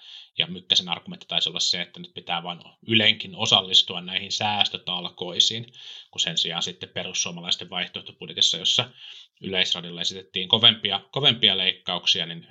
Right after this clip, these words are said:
niin tota, selkeästi tässä niin kuin argumentaatiossa yksi peruste li-, liittyi tähän tällaiseen vihervasemmistolaiseen puolueellisuuteen, josta, josta niin kuin osa Ylen, Ylen ohjelmatarinasta syytettiin. Kyllähän tässä mun mielestä niin kuin kokoomuksenkin, niin kuin tot-, tai jotenkin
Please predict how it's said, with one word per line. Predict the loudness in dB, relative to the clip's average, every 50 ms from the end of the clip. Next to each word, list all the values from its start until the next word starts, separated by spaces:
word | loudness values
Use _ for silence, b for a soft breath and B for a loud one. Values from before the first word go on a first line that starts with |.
| -16 -14
niin | -14 -12
tota, | -12 -14 -14 _ 0 2 2 2 b b b b b b b b
selkeästi | -2 0 0 0 0 -2 -4 -4 -4 -8 -10
tässä | -8 -6 -4 -4 -4 -6
niin | -8 -12 -14 -14 -12
kuin | -10 -6 -2
argumentaatiossa | 0 0 0 -2 -4 -8 -8 -12 -8 -6 -6 -6 -6 -8 -8 -4 -4 -4 -4
yksi | -4 -10 -12 -8 -8
peruste | -8 -8 -8 -10 -10 -10 -8 -10
li-, | -10 -10 -10
liittyi | -8 -8 -8 -6 -8 -10 -12
tähän | -8 -6 -6 -4 -6 -8 -10 _ _
tällaiseen | -12 -6 -2 -2 -2 -2 -4 -4
vihervasemmistolaiseen | -4 -4 -4 -4 -8 -6 -2 -2 -2 -2 -2 -4 -6 -6 -6 -6 -6 -6 -6 -2 2 2 2 0 0 B B B B B B B B B _ _ -4
puolueellisuuteen, | 0 2 2 2 2 2 0 0 2 2 2 2 2 -2 -8 -4 -2 0 0 0
josta, | 0 0 0 0 0 -2 -2
josta | -4 -4 -4 -4 -4 -6
niin | -8 -8 -8 -8
kuin | -12 -12 -10 -8
osa | -4 -2 0 2 2 0
Ylen, | 2 0 -2 -2 -2 -8 _ _
Ylen | -6 -2 -2 -2 -2
ohjelmatarinasta | -2 -6 -6 -6 -2 -2 -2 0 0 0 0 0 0
syytettiin. | 0 -2 -2 -4 -4 -6 -8 _ _ 2 2 2 2 0 -8 -4
Kyllähän | -4 -2 -2 -2
tässä | -4 -6 -6 -6
mun | -4 0
mielestä | 0 0 0 0
niin | -4 -4
kuin | -10 -6
kokoomuksenkin, | -2 -2 -2 -2 -2 -2 -2 -2 0 2 0 0 0 -6 B B B B B B B B B B _ -4
niin | -4 -4
kuin | -2 -2
tot-, | -2 -2 -2 -2 4 6
tai | 6
jotenkin | 6 6 4 0 -2